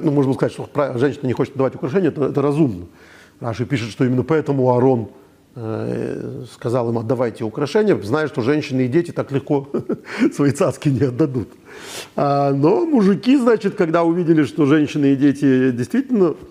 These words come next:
кочевряжутся, они стали свои серьги отдавать. То есть у мужчин с-,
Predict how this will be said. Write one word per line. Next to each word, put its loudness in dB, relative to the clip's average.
кочевряжутся, -2
они 4
стали 0
свои 0
серьги -4
отдавать. -10
То -14
есть -16
у -12
мужчин -6
с-, -20